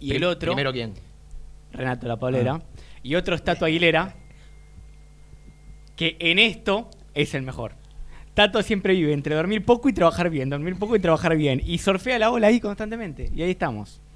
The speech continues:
Speaker 2: ¿Y, y duerme poco?
Speaker 1: Ya no duerme poco, antes dormía muy poco.
Speaker 2: Con el otro.
Speaker 1: Sí, siempre le
Speaker 2: Mando
Speaker 1: gustó
Speaker 2: un
Speaker 1: más la
Speaker 2: fuerte
Speaker 1: noche que
Speaker 2: abrazo a Tatito, que
Speaker 1: siempre le mandó mucho,
Speaker 2: un
Speaker 1: siempre le gustó mucho más la noche que el día a Tato.
Speaker 2: Claro, hasta que consiguió
Speaker 1: Él, él lo dijo.
Speaker 2: una señora
Speaker 1: A-,
Speaker 2: que
Speaker 1: hasta que se casó.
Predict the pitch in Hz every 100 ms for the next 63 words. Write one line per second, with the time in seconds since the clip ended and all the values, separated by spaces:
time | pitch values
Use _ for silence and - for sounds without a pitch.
0 | - - 113 107 113 120 117 120 110 117
1 | 92 - - - - - - - - 185
2 | 175 156 131 117 123 127 139 135 127 123
3 | 117 113 104 95 90 95 - - - -
4 | - - - - - - - 120 147 143
5 | 131 120 127 127 143 139 123 127 127 117
6 | 110 101 123 117 107 147 147 131 123 131
7 | 131 131 139 135 151 147 131 139 135 131
8 | 131 135 139 139 123 160 160 117 104 113
9 | 107 104 95 98 - 95 92 95 95 95
10 | 101 101 95 - 143 139 127 113 104 98
11 | 98 101 104 98 151 - 143 139 135 131
12 | - 135 127 123